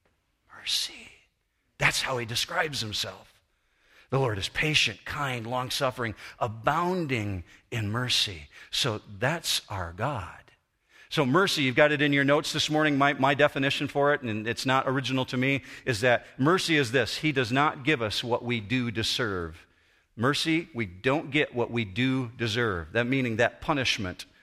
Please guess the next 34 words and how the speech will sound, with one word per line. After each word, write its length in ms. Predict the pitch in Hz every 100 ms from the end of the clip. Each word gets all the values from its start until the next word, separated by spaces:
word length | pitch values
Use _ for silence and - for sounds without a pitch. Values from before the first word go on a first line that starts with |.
| -
of 180 | 113 -
eternal 480 | 104 - 143 123 101
death. 480 | 87 80 80 - _ _ _ _ _ - - -
Go 100 | 147
with 120 | 156
me 100 | 147
to 60 | 143
verse 220 | 127 139
five. 420 | - 127 107 98 87 - _ _ _ _ _ _ - - - -
"Even 380 | 185 233 220
when 180 | 190 190
we 120 | 185
were 140 | 175 170
dead 220 | 160 170
in 100 | 170
our 120 | 165
transgressions, 840 | 160 202 196 - 143 123 - 160 123
God 320 | 160 175 147
made 180 | 151 151
us 160 | 143
alive 580 | 170 156 180 165 160 143
together 440 | - 156 170 135
with 200 | 131 139
Christ. 540 | - 196 139 123 - - - -
By 160 | 131 127
grace 500 | 110 135 175 - -
you 100 | 156
have 320 | 139 135 123
been 120 | 135
saved." 640 | 123 143 117 95 87 85 - - -
So 320 | - 156 139 -
above 320 | 127 135 123
all 320 | 113 170 226
else, 500 | 139 117 135 - -